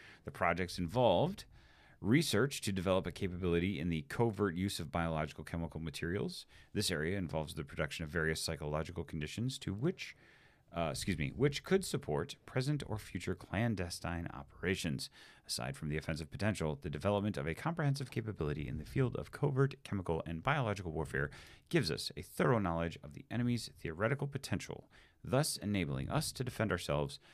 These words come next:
against a foe who might not be as restrained in the use of techniques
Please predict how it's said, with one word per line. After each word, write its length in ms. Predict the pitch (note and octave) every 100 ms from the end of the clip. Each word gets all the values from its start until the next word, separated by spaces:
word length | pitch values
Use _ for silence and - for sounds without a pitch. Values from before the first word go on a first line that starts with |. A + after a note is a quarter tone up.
| -
against 380 | D2 C#2+ C3 -
a 60 | G2+
foe 400 | - B1+ C2 - _
who 180 | _ C2
might 240 | A#1 G#2+ G#2+
not 220 | G#2+ F#2
be 160 | E2+
as 120 | E2 E2
restrained 520 | - - B1 B1 C2+ - - -
in 100 | -
the 60 | C2+
use 360 | C2 A2 A2 -
of 100 | -
techniques 600 | - B1 - - -